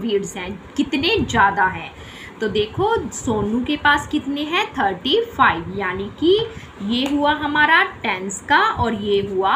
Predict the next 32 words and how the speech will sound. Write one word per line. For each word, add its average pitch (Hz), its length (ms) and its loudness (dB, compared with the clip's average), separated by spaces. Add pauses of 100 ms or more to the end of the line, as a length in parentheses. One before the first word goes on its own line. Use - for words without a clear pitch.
वंस 233 640 0
का, 170 200 0 (360)
यानी 202 340 0 (100)
कि 370 140 6 (160)
थ्री 403 440 4 (300)
नेकलेस 269 520 2
तो 349 100 2
उसके 330 260 0
पास 339 400 4
पूरे 208 320 -2
हैं 370 220 0
और 226 220 -2
फ़ाइव 202 480 0
क्या 294 140 0
है? 349 280 0
लूज 285 420 8
बीड्स 196 400 -6
हैं। 180 320 -6
ऐसे 190 200 -6
ही 359 320 4 (420)
आरिफ 214 420 -2
के 302 100 2
पास 339 500 0
टू 269 60 2
नेकलेस 233 760 -2
हैं 381 140 2
और 214 240 -2 (120)
फ़ोर 226 360 0
क्या 349 220 2
है? 370 300 0
लूज 262 440 4
है। 151 160 -10